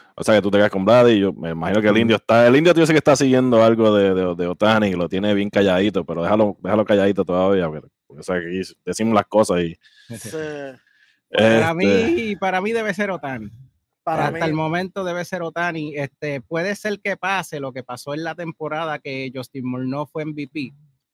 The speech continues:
Speaker 4: que se dividieron votos entre David Ortiz y Derek Jeter, ahí se coló George Seymour. No, puede ser que pase algo parecido, que Salvador Pérez le robe votos a uno de los
Speaker 3: A,
Speaker 4: dos
Speaker 3: a
Speaker 4: y se
Speaker 3: Vladimir, pa' mí
Speaker 4: cuele,
Speaker 3: que,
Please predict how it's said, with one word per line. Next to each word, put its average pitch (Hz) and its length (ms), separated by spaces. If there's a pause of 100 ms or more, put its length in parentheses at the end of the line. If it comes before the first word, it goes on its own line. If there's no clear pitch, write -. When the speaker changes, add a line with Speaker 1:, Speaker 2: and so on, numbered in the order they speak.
(400)
Speaker 4:
que 120 560
se 135 140
dividieron 131 560
votos 151 440
entre 135 380
David 127 340
Ortiz 143 340
y - 20
Derek 143 320
Jeter, 143 300
ahí 123 160
se 143 160
coló 143 720
George 139 300
Seymour. 131 280
No, 143 160
puede 139 260
ser - 160
que 160 140
pase 160 260
algo 156 460
parecido, 135 720
que 107 440
Salvador 117 580
Pérez 165 280
le 165 100
robe 143 280
votos 139 380
a 131 100
uno 139 220
de 135 80
los 156 80
Speaker 3:
A, 151 120
Speaker 4:
dos 151 140
Speaker 3:
a 165 260
Speaker 4:
y - 20
se 156 100
Speaker 3:
Vladimir, 156 220
pa' 147 140
mí 160 40
Speaker 4:
cuele, 165 200
Speaker 3:
que, 139 300